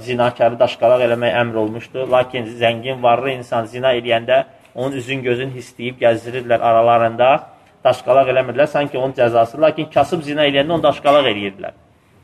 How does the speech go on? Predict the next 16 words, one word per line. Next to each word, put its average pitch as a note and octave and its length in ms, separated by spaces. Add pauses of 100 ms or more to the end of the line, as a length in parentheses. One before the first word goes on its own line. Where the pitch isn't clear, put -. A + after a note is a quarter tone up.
(120)
Allah A#2+ 140
Taala C#3 200
məzam-, B2 400
məzəmmət B2 540
eləyir, A#2 260
Allahın A2+ 300
hökmünə A#2+ 260
hökm A2+ 240
elməyənlər A2+ 440
fasiqlərdir, A2 680
zalimlərdir, A2 640
kafirlərdir A#2 560
ki, D#3 100
bu B2+ 80
ayə B2+ 200
onlar B2+ 280